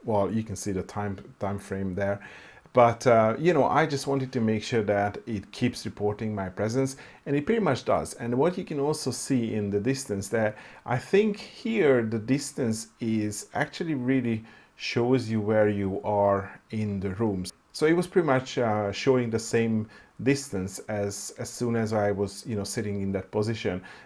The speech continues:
and it was fairly consistent. So again, I think it now the, uh, the advantage of a bigger room, uh, probably,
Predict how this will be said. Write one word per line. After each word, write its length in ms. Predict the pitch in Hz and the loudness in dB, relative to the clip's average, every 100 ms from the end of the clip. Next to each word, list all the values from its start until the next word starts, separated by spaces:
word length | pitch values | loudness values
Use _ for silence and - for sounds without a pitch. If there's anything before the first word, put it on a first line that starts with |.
| - | -4
and 180 | 117 117 | 0 2
it 160 | 117 | 2
was 160 | 107 110 | 0 -4
fairly 340 | - 113 104 | -2 0 0
consistent. 720 | 104 107 101 135 135 95 90 | -2 -2 0 0 0 -4 -4
So 160 | - 110 | 2 2
again, 300 | 107 131 110 | 4 2 4
I 80 | 107 | 0
think 380 | - 127 120 - | 0 -2 -2 -8
it 280 | 98 - | -12 -10
now 440 | 113 120 117 110 110 - - - | -4 0 2 2 -2 -16 -20 -8
the, 360 | 110 107 101 98 - - _ _ - _ 82 | -2 0 0 -4 -6 -20 _ _ -20 _ -8
uh, 240 | 73 90 | -4 -4
the 160 | 104 104 | -2 -2
advantage 520 | 113 127 131 120 107 | 2 4 4 0 -2
of 160 | 110 104 | -2 -4
a 40 | |
bigger 360 | 95 120 117 110 | -2 -2 2 0
room, 580 | 98 120 101 117 135 - - - | 2 2 2 2 0 -4 -18 -4
uh, 320 | 107 104 101 - | 2 2 2 -2
probably, 800 | - 127 113 107 98 101 101 | 4 6 6 4 2 0 0